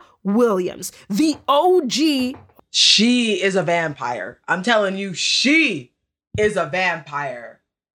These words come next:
Speaker 2: She looks the same.
Speaker 1: It's wild. She doesn't look a day older than she did when the original movie was filmed.
Speaker 2: Uh-uh.
Speaker 1: So for those who don't know,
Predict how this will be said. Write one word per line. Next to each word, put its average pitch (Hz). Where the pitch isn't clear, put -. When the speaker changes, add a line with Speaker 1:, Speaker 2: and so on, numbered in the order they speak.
Speaker 2:
She 285
looks 339
the 196
same. -
Speaker 1:
It's 339
wild. 202
She 370
doesn't 392
look 359
a 320
day 294
older 285
than 262
she 277
did 254
when 285
the 285
original 262
movie 269
was 196
filmed. -
Speaker 2:
Uh-uh. 190
Speaker 1:
So 311
for -
those 233
who 330
don't 370
know, 208